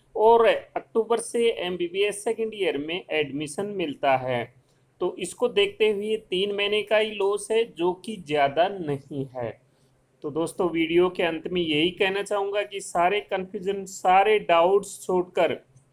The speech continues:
study में लग जाओ। अभी भी आपके पास सिक्सटी फ़ाइव days का समय बचा हुआ है, आप अभी भी अच्छी मेहनत कर सकते हैं। वीडियो को यहीं finish करते हुए मैं आपसे new update के साथ में फिर मिलूँगा।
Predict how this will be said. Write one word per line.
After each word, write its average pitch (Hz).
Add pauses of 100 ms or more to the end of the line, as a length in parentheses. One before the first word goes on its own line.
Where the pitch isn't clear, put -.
(420)
study 170
में 185
लग 170
जाओ। 202
अभी 180
भी 220
आपके 202
पास 180
सिक्सटी -
फ़ाइव 202
days 165
का 170
समय 160
बचा 185
हुआ 202
है, 220 (400)
आप 180
अभी 175
भी 226
अच्छी 220
मेहनत 180
कर 220
सकते 165
हैं। 131 (360)
वीडियो 147
को 175
यहीं 160
finish 175
करते 170
हुए 175
मैं 175
आपसे 170
new 165
update 180
के 180
साथ 180
में 185
फिर 190
मिलूँगा। 208